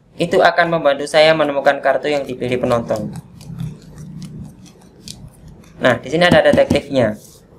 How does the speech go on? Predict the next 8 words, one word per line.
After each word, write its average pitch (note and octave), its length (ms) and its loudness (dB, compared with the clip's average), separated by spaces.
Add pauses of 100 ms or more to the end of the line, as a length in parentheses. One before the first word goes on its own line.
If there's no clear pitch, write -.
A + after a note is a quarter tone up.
(360)
Detektif C3 360 4
mengatakan D3 1000 4
kartu C3 240 -4
penonton B2+ 320 -2
tadi C3+ 160 2
ada C3 160 4
di A#2 80 -6
sini. A#2 300 -6